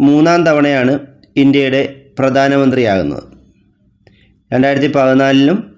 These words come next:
രണ്ടായിരത്തി പത്തൊമ്പതിലും പ്രധാനമന്ത്രി നരേന്ദ്രമോദിയായിരുന്നു. ഇപ്പോൾ രണ്ടായിരത്തി ഇരുപത്തിനാലിൽ മൂന്നാം തവണയാണ് നരേന്ദ്രമോദി ഇന്ത്യയുടെ പ്രധാനമന്ത്രിയാകുന്നത്. ഇന്ത്യയിൽ ഏറ്റവും കൂടുതൽ കാലം പ്രധാനമന്ത്രിയായിരുന്ന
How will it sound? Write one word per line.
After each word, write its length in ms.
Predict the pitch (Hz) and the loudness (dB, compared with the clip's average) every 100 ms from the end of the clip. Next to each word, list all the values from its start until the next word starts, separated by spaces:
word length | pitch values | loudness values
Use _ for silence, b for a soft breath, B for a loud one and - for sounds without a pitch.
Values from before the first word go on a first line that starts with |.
| - | -6
രണ്ടായിരത്തി 360 | 127 139 135 143 | -2 -2 -2 -2
പത്തൊമ്പതിലും 840 | 143 120 - 143 147 143 185 - - _ b b _ _ _ _ _ _ _ _ _ - | -2 -4 -2 0 0 0 -2 -6 -18 _ b b _ _ _ _ _ _ _ _ _ -6
പ്രധാനമന്ത്രി 760 | 135 139 139 139 131 143 - - _ _ - | -2 0 0 0 2 0 -2 -8 _ _ -4
നരേന്ദ്രമോദിയായിരുന്നു. 1300 | 135 135 135 139 135 131 131 127 120 120 156 165 - - | -2 0 0 0 0 2 0 0 0 0 -2 -4 -10 -10
ഇപ്പോൾ 220 | 131 131 | -4 -2
രണ്ടായിരത്തി 400 | 127 127 127 135 | 0 -2 -2 -2
ഇരുപത്തിനാലിൽ 560 | 127 123 127 127 165 - | -2 -2 -2 -2 -2 -2
മൂന്നാം 420 | 131 135 151 151 | 0 0 0 0
തവണയാണ് 540 | 139 131 127 120 123 - - _ - | 0 0 -2 -2 -4 -6 -16 _ -6
നരേന്ദ്രമോദി 920 | 131 131 131 127 127 123 120 151 - - _ _ | -2 0 0 0 0 0 -2 -4 -6 -20 _ _
ഇന്ത്യയുടെ 400 | 139 135 135 127 | 0 0 0 -2
പ്രധാനമന്ത്രിയാകുന്നത്. 1200 | 113 120 117 127 127 127 120 120 107 104 107 143 185 b b b b b b _ - | -4 -4 -2 0 0 0 0 0 0 0 0 -2 -4 b b b b b b _ -4
ഇന്ത്യയിൽ 240 | 156 175 | -2 0
ഏറ്റവും 420 | 160 147 170 175 | -2 -2 0 0
കൂടുതൽ 400 | 165 156 156 160 160 | 2 2 0 -2 -2
കാലം 400 | 156 151 170 - - _ _ _ _ _ _ _ _ _ _ | 0 0 -2 -4 -14 _ _ _ _ _ _ _ _ _ _
പ്രധാനമന്ത്രിയായിരുന്ന 1160 | 139 143 147 151 151 147 147 143 139 135 135 | -2 0 0 0 0 0 0 0 0 0 0